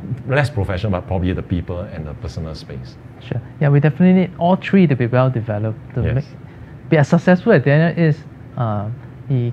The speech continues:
Speaker 2: graduated from M B S, was trained here, trained well here, had a successful career, and that's what we hope for all of you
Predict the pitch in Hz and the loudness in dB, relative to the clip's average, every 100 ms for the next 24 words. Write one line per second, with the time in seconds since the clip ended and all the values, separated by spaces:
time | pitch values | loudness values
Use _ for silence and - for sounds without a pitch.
0 | - 143 143 156 180 170 160 151 147 160 | 2 2 4 4 4 2 2 2 2 2
1 | 170 - - - - - - - - - | -2 -10 -20 -20 -20 -20 -16 -10 -10 -8
2 | - 156 196 180 185 190 196 - - - | 2 6 8 8 8 6 2 -6 -18 -18
3 | - - 160 185 147 165 170 165 160 165 | -18 0 4 6 6 4 4 2 0 -2
4 | - - 120 104 - 127 139 - 160 - | -8 -6 -4 -4 -4 -2 -2 -2 -4 -2
5 | 113 113 123 127 - - - - 131 135 | -2 0 -2 -4 -12 -20 -6 0 2 2
6 | 180 143 117 151 - - 147 156 120 135 | 2 2 2 0 0 0 4 4 4 0